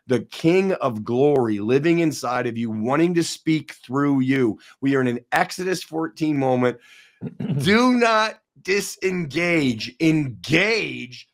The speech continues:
Speaker 1: engage, engage. You can be the difference maker for your nation. We're not just talking to people in the U S. Obviously, we have an election coming up,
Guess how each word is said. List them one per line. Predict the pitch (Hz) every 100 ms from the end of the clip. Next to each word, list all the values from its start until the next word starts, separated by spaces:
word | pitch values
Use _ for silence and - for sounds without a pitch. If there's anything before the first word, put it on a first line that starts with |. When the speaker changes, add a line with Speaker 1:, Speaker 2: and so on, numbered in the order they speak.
| _
Speaker 1:
engage, | 160 151 143 107 156 175 190 202 165 147
engage. | 160 156 127 143 139 123 101
You | 101 113 147 208 208 117 107 -
can | 143 127
be | 131
the | 120
difference | 113 143 147 139 139 -
maker | 117 113 107 110 104 _ _
for | _ 139 147 156 -
your | 135 151 151
nation. | 156 156 123 113
We're |
not | 156 226
just | - -
talking | - 190 175
to | 160
people | 170 - 160
in | 160
the | 156
U | 165 151
S. | 117 -
Obviously, | 147 160 165 - 139
we | 143 180
have | 165
an | 156
election | 151 147 - 127
coming | 139 135 135
up, | 117